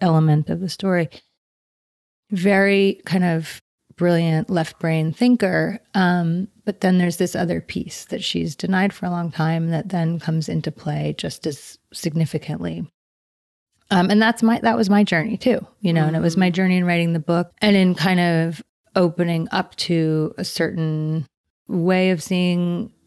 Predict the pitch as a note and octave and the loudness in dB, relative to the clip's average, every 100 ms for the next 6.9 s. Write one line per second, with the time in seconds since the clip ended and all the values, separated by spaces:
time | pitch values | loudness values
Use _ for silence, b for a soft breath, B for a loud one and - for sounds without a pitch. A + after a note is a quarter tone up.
0 | - F3 - - - G3 G#3 G#3 D#3+ D#3 | -6 -4 -4 -6 -2 0 0 0 -2 -2
1 | D#3 D#3+ F3 E3 D#3 D#3+ E3 D#3+ E3+ F3+ | 0 0 -2 -4 -4 -2 0 0 0 0
2 | E3 D3 D#3 D#3+ D3+ _ - E3+ - E3+ | -2 -2 -2 -2 -4 _ -6 -6 -4 -2
3 | D#3 D3+ - D#3 D3+ - D3+ D3+ D3+ D3+ | -2 -4 -4 -2 -2 -2 -2 -2 -2 -2
4 | - E3 D#3 D3+ D3+ D3+ C#3 _ _ - | -2 -2 0 -2 -4 -6 -10 _ _ -2
5 | D#3+ D#3+ D#3 F3 E3+ E3+ - G#3+ C4+ - | 0 0 0 -2 -2 -2 -2 -2 -2 -4
6 | E3 D3+ D3 D3+ - D#3 D3+ D#3 D#3 | 0 0 0 -2 -2 0 0 -2 -6